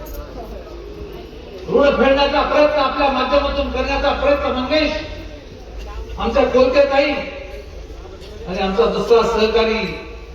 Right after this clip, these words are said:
पवार, हे सर्व रमेश पवार,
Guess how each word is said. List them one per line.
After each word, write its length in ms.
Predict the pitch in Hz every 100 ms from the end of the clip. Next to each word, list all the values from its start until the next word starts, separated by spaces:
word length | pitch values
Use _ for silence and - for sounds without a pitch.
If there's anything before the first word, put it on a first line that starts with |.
| - - - 466 - 403 427 440 427 - - - - - - - - - - - - - 123 - - - - - 113 - - - - -
पवार, 340 | 180 220 254 214 - - - - - - - - - - - - - - - -
हे 60 | 220
सर्व 320 | 214 311 320
रमेश 260 | 254 262 -
पवार, 360 | 254 269 302